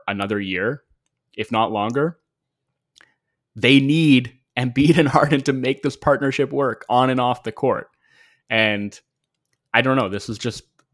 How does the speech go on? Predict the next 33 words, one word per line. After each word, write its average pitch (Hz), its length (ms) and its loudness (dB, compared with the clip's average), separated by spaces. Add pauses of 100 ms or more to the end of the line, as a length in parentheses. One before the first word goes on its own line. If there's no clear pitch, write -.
(160)
maybe 147 360 4
it - 180 0
turns 135 240 0
out 131 100 0
to 139 60 -2
be 120 100 -2
nothing. 120 340 -2
Maybe 113 200 0
Harden 117 300 -2
doesn't 107 260 -4
care. 113 320 -2
Maybe 110 240 0
he 120 160 -2
agrees 107 440 -2
and 107 100 -4
he's 110 180 -6
like, 98 280 -4 (500)
"I 110 100 2
just 110 180 -2
need 110 140 -2
to 110 60 -2
be 104 120 -4
better." 107 420 -2 (720)
Maybe 113 220 2
they 113 100 0
smooth 117 280 -2
it 107 80 2
over. 120 220 2
I 110 120 2
don't 120 120 0
know. 117 220 0
But, - 200 0
like, 107 320 -4